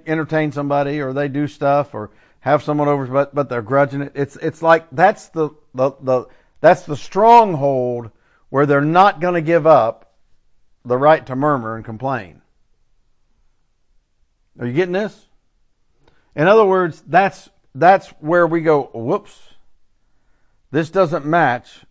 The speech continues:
my profession of faith in Christ. This is not Christ-like." Use hospitality one to another without grudging. You don't expect something back. You don't hold it over them that you did it.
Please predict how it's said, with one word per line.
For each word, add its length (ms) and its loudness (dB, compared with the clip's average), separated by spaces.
my 160 -4
profession 600 -6
of 100 -12
faith 540 -10
in 160 -12
Christ. 540 -8
This 200 -10
is 100 -8
not 260 -4
Christ-like." 800 -8
Use 340 -8
hospitality 920 -2
one 280 -6
to 120 -12
another 420 -6
without 560 -4
grudging. 320 -2
You 100 -6
don't 140 -6
expect 320 -12
something 320 -14
back. 400 -4
You 120 -6
don't 160 -2
hold 180 -2
it 80 -4
over 160 -2
them 100 -8
that 180 -8
you 60 -16
did 240 0
it. 260 -8